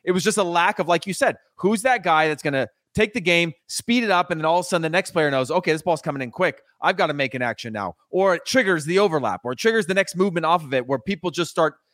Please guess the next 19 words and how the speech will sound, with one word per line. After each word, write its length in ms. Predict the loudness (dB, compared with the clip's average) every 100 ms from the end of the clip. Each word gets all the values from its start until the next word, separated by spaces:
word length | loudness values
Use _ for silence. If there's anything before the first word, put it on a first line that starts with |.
| _
getting 220 | -2 0 2
on 160 | 0
the 60 | -2
same 260 | -4 -4
page 300 | 0 0 0
and 100 | -4
playing 300 | -2 -2 0
confidently. 640 | 0 -2 -2 -6 -6 -8 -8 _ _
There 100 | 0
was 100 | 0
that 180 | 2 2
lack 240 | 2 2 0
of 80 |
confidence 500 | 0 0 0 -2 -4
in 60 | -6
this 200 | -6 -4
one. 160 | -2 -2
It's 120 | 0
disappointing. 640 | 0 0 0 2 2 -2